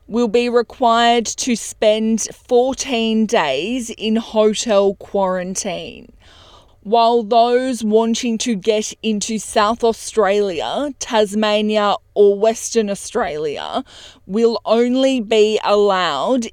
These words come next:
if they have an exemption. The Northern Territory has declared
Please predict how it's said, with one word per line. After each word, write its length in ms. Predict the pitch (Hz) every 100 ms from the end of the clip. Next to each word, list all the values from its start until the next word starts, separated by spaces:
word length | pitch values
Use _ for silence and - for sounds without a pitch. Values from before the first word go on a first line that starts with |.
| -
if 260 | 226 -
they 260 | - 202 196
have 360 | 220 233 247 214
an 220 | - 220
exemption. 1000 | 214 185 180 185 170 - - 190 135 - _ _ _ - _
The 200 | 175 208
Northern 680 | 214 220 226 240 240 247 240
Territory 960 | 240 269 208 196 160 - 208 147 170 269
has 320 | 277 220 -
declared 640 | 226 220 240 220 214 214